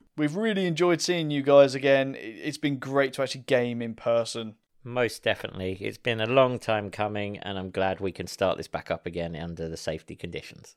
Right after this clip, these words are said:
Speaker 1: Without a doubt. I mean, that, that's the key thing I would say here, guys, is, like, it's great to see you again. Let's not lose that. Just make sure you're using your common sense. We all play complex games. We all have common sense.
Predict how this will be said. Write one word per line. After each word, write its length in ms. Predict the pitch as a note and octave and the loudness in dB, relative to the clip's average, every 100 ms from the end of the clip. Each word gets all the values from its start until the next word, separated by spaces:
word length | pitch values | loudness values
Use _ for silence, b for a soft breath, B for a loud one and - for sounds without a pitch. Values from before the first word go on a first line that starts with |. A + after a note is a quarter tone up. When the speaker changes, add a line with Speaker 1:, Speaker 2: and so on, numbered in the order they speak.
| _ - | _ -10
Speaker 1:
Without 440 | C#3 B2+ C3 A#2 | -4 2 2 2
a 40 | A2+ | 0
doubt. 320 | B2 A2 A2 | -2 0 0
I 40 | |
mean, 100 | C#3+ | 0
that, 220 | D#3+ F#3 | 4 4
that's 240 | F#3 G3 F3+ | 8 6 6
the 80 | D3 | -4
key 240 | - C#3 | -2 0
thing 200 | C3 B2 | -2 0
I 120 | A2+ | 2
would 140 | A2+ A2+ | 0 -2
say 260 | A#2+ A2 | -4 -4
here, 180 | G#2+ G#2+ | -6 -6
guys, 360 | A2 A2 A2+ A2 | -4 -2 -4 -6
is, 120 | A#2 | 0
like, 320 | A#2+ A#2 - - | 2 2 0 -6
it's 300 | C#3 D#3 - | -10 -8 -6
great 420 | D#3 C#3+ D#3 D3 | -2 2 2 0
to 100 | C3+ | -8
see 140 | B2+ | -6
you 180 | B2+ B2 | -4 -2
again. 300 | A#2+ B2 B2 | -2 -2 0
Let's 240 | D#3 - | -2 -2
not 240 | D#3 D3+ C#3+ | -2 0 0
lose 480 | B2+ B2 B2+ A#2+ - | -4 -4 -2 -4 -4
that. 300 | A2+ A2 - _ | -4 -4 -8 _
Just 260 | - C#3+ C3+ | -12 -10 -8
make 320 | D3 D#3+ E3 | -6 -6 -6
sure 160 | - D3 | -8 -10
you're 160 | C#3 | -10
using 460 | C#3+ D3 E3+ D3 D3+ | -8 -6 -6 -6 -6
your 80 | C#3+ | -8
common 300 | C3+ B2 A#2 | -6 -6 -4
sense. 500 | - B2 A#2 - - b b | -4 -4 -4 -8 -12 b b
We 120 | A3 | -2
all 100 | B3 | 2
play 220 | G3 G3+ | 6 6
complex 500 | E3+ F3 E3 D#3+ B2+ | 6 2 4 2 0
games. 400 | - D#3 D#3 D3 - | 2 2 2 -2 -8
We 180 | C3 C#3+ | -2 -2
all 120 | C3+ | 0
have 180 | C3+ C3 | 0 -2
common 300 | - B2+ B2 | -2 -2 -2
sense. 420 | - C3+ B2+ - | 0 -2 -2 -10